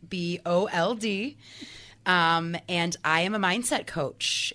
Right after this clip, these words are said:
and I work with overwhelmed entrepreneurs and untapped entrepreneurs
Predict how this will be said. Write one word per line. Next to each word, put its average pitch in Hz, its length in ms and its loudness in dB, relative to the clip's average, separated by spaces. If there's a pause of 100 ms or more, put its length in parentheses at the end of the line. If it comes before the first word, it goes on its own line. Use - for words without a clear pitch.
and 165 460 -2
I 156 140 -2
work 165 300 -6
with - 380 -6
overwhelmed 196 720 -2
entrepreneurs 247 1000 -2 (480)
and 185 320 0
untapped 175 680 -2
entrepreneurs 160 1120 0